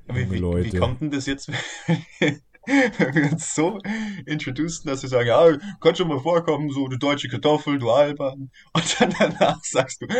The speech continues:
Speaker 1: "Aber wir sind voll liberal. Wir sind super
Speaker 2: Ja,
Speaker 1: liberal."
Speaker 2: wir sind ja liberal.
Speaker 1: <laughs>
Speaker 2: Liberal heißt ja jetzt nicht unbedingt, dass du so alles komplett, äh, politisch korrekt bist. Wenn von der Grundeinstellung halt.
Speaker 1: Ja, das,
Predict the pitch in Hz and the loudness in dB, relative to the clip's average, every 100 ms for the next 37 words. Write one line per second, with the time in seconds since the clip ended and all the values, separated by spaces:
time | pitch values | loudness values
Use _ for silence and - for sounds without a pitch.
0 | 220 196 120 123 107 - - 180 165 139 | 2 2 2 -4 -10 -8 0 2 4 2
1 | 120 107 98 - - 98 104 - _ - | 2 2 -2 -8 -14 -12 -10 -14 _ -8
2 | 208 - 117 104 101 98 185 117 92 92 | -6 -4 -6 -2 -2 0 0 0 4 2
3 | 85 82 82 _ _ _ _ - 95 90 | 2 0 -2 _ _ _ _ -8 -4 -2
4 | 92 101 101 - 92 - 92 98 92 92 | 0 0 -2 -4 -8 -6 -8 -6 -8 -10
5 | 90 90 - 82 78 76 76 - _ _ | -10 -12 -14 -18 -16 -14 -14 -18 _ _
6 | _ _ _ 95 95 90 - _ - 90 | _ _ _ -8 -6 -6 -10 _ -4 0
7 | 95 85 _ _ _ _ _ - - 71 | 0 -2 _ _ _ _ _ -20 -12 -12
8 | 65 - - 67 - 85 78 - - 85 | -10 -12 -12 -12 -6 -6 -6 -14 -12 -8
9 | 101 _ - - - - _ _ _ - | -8 _ -18 -18 -18 -20 _ _ _ -12
10 | 90 87 98 92 135 92 82 80 76 80 | -10 -4 -4 -2 -4 -6 -10 -14 -14 -14
11 | 73 82 - - 190 214 - | -16 -18 -8 -2 -2 -2 -10